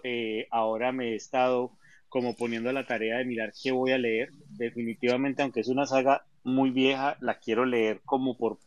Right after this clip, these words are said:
como que es, son los libros que uno debe y tiene que leer, que es la saga de Crepúsculo. Esa me la quiero leer.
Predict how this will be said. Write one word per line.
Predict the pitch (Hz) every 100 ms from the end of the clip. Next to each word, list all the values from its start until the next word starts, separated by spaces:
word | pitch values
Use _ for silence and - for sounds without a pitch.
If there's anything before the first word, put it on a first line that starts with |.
| -
como | 117 117 110
que | 123 117
es, | - -
son | 131 139
los | 156
libros | 165 165 165 160
que | -
uno | 123 135
debe | 147 156 151 - - - _
y | 127
tiene | - 131 135 135
que | 151
leer, | 147 151
que | 131
es |
la | 123
saga | 117 127 127
de | 120
Crepúsculo. | 113 - 98 - 127 143 - _ _ _ _ _ _ _ _ _ _ -
Esa | 135 156
me | 143
la | 117
quiero | 113 117
leer. | 123 107 123